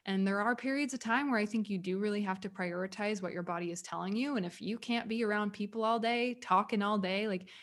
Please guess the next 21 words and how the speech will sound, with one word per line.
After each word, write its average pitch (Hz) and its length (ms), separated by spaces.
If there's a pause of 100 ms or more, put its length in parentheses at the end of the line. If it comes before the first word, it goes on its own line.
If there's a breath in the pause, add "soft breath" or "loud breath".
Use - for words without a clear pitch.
(180 loud breath)
there 208 120
were 240 360
years 196 460
where 170 220
I 190 100
would 208 140
go 196 140
home 185 260
at - 100
night 180 280
and 180 80
by 170 100
nine 185 220
P 190 200
M, 185 140
my 185 160
voice 208 400
would 185 140
be 190 120
gone. 175 680 (460 loud breath)
Like, 185 280